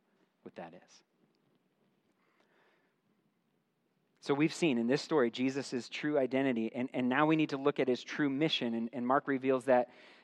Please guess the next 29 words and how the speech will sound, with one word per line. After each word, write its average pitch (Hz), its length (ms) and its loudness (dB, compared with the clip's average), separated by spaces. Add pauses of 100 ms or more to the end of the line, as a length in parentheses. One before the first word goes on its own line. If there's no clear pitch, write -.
(100)
in 135 140 0
the 135 80 4
next 147 280 2
story. 123 320 2
So 123 280 0 (120)
I 131 60 2
want 131 200 2
you 143 60 0
to 143 60 4
listen 151 280 2
again 143 220 2
for 139 120 -6
the 127 100 0
four 151 280 -2
parts 135 440 2
as 123 100 -6
I 123 80 4
read. 120 400 0 (840)
Verses 131 300 0
thirteen 135 500 -2
through 120 320 -4 (100)
seventeen. 104 560 -2 (2250)
Jesus 175 360 4
went 170 140 8
out 160 140 8
again 151 220 2
beside 135 380 2
the 143 80 -6
sea. 107 360 -8